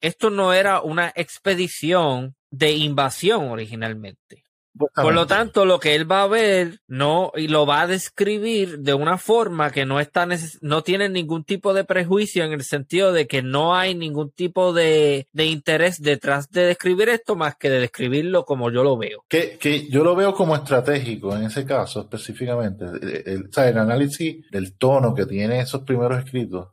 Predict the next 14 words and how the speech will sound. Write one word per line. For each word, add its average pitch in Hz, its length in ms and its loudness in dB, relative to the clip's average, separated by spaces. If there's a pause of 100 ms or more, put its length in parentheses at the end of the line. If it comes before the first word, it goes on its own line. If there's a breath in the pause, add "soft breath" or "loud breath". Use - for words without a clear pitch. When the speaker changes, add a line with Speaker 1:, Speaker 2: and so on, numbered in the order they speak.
Speaker 2:
es 92 140 -6
así 110 280 -4
mismo 123 220 -2
como 120 160 0
lo 120 80 4
describe. 117 580 0
Lo 104 300 0
que 104 480 -4
yo 104 320 -2
le 131 160 2
veo 139 260 2
es 120 60 -4
un, 131 360 0
un, 113 520 -6